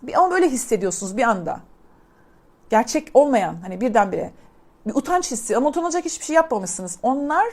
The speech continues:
başka. Onlar, e, sizin şemalarınızla alakalı ki bu konunun içinden çıkmak için, e, bir daha söyleyeceğim arkadaşlar. Mavi Oda eğitimlerine lütfen katılın. Kanala katılın.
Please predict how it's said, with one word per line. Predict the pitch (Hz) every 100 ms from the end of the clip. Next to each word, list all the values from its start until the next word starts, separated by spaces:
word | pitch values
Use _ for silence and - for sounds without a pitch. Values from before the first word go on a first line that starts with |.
| -
başka. | 247 247 - 185 170 - - -
Onlar, | 220 247 269 381 427 - - 214 214 214
e, |
sizin | 214 247 339
şemalarınızla | - 311 269 226 190 180 -
alakalı | 185 175 170 269 320
ki | 269 226
bu | 320
konunun | - 359 311 233
içinden | 233 - 220 185
çıkmak | - - 294 214
için, | - 330 370 - - - - -
e, | 185
bir | 247 349
daha | 277 220
söyleyeceğim | 226 202 202 190
arkadaşlar. | 180 196 190 - 285 294
Mavi | 226 247 247 214
Oda | 190 -
eğitimlerine | 269 240 190 180 196 254 269
lütfen | 302 - 226 254
katılın. | 277 254 190 190
Kanala | 349 320 339
katılın. | - 320 214 165